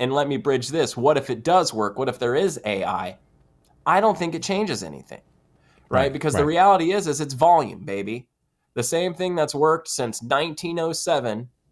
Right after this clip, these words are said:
Speaker 1: If you're paying
Speaker 2: <laughs>
Speaker 1: attention, V P A, volume and price analysis, if you're not using it, I don't care if you're a pattern trader, tape trader, edge trader, momentum trader, or whatever, go get you a copy of Anna Cooling's Volume and Price Analysis.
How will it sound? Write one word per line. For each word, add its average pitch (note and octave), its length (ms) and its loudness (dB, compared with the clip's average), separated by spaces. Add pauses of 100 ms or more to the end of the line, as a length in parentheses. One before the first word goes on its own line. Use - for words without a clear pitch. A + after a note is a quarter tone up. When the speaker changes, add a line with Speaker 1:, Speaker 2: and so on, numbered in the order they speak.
(360)
Speaker 1:
If G#2 220 -6
you're B2+ 160 4
paying E3 320 -2
Speaker 2:
<laughs> E3 40 -6
Speaker 1:
attention, D#3 440 -2
V D3 180 -4
P E3+ 240 -4
A, D3+ 140 4
volume B2+ 400 2
and D#3 100 -6
price D3+ 320 0
analysis, B2 500 0
if - 120 -16
you're G#2+ 160 -4
not C#3 320 2
using D#3 320 -2
it, E3 160 -2
I A#2 80 4
don't A2+ 180 0
care C#3+ 180 -4
if C#3 80 -10
you're A#2+ 120 -2
a G2+ 80 -6
pattern D#3 400 0
trader, D3+ 280 -2
tape D#3 320 -4
trader, D3 440 -2
edge D3 280 0
trader, D3 280 0
momentum C#3+ 440 -2
trader, D3+ 280 -2
or A2+ 140 0
whatever, C3+ 760 0
go A2+ 160 -2
get C3+ 240 -6
you D#3 80 -6
a D3+ 60 -4
copy C3+ 420 0
of A#2 100 -2
Anna A#2+ 220 0
Cooling's C#3 400 -6
Volume B2 300 2
and C#3 100 -6
Price C#3 300 -2
Analysis. C#3 640 -2